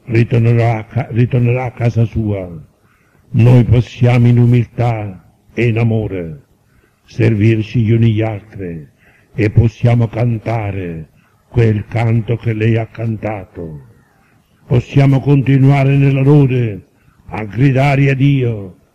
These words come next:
che Dio è venuto a visitare il suo popolo, a stare nella gioia. Sì, o Maria, noi ti ringraziamo perché sei venuta questa mattina a visitarci. Lascia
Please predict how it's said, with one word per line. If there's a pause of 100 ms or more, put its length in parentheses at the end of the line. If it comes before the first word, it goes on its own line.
(200)
che
Dio
è
venuto
a
visitare
il
suo
popolo, (480)
a
stare
nella
gioia. (840)
Sì,
o
Maria, (600)
noi
ti
ringraziamo (580)
perché
sei
venuta
questa
mattina
a
visitarci. (720)
Lascia